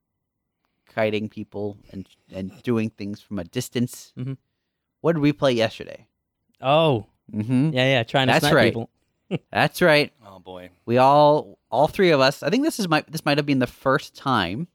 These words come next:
Speaker 1: we've ever played a game together.
Speaker 3: We, oh, together? Yeah.
Speaker 1: Yeah.
Speaker 3: We all played, uh,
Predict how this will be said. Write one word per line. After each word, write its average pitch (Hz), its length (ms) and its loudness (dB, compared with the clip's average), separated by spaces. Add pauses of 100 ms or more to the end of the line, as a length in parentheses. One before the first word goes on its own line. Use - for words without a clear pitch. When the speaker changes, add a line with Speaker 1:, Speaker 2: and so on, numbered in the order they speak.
Speaker 1:
we've 113 140 -4
ever 107 180 -6
played 113 300 -4
a 117 40 -6
game 95 280 -8
together. - 500 -14
Speaker 3:
We, 131 580 -10 (140)
oh, 117 140 -2
together? 143 420 -2
Yeah. 110 320 0
Speaker 1:
Yeah. 110 220 0
Speaker 3:
We 151 80 2
all 156 180 2
played, 123 460 0
uh, 98 460 0